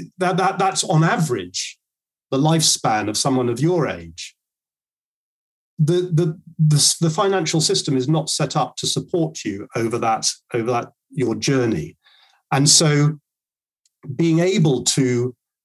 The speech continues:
uh, create more affordable,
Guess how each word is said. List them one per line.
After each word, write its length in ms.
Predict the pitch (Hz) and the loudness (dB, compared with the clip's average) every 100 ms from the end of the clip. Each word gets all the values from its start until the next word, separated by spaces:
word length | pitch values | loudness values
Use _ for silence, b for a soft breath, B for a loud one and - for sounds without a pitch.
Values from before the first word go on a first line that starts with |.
| _ _ _ _ _ _ _ _ _ | _ _ _ _ _ _ _ _ _
uh, 240 | - 120 120 | -4 -4 -4
create 640 | - 170 151 151 139 - - _ - | -4 2 4 4 2 0 -4 _ -4
more 580 | 131 135 170 185 180 160 | 0 4 4 4 2 2
affordable, 1080 | 156 - 175 160 143 139 151 147 143 143 | 0 -2 0 2 2 0 0 0 0 -2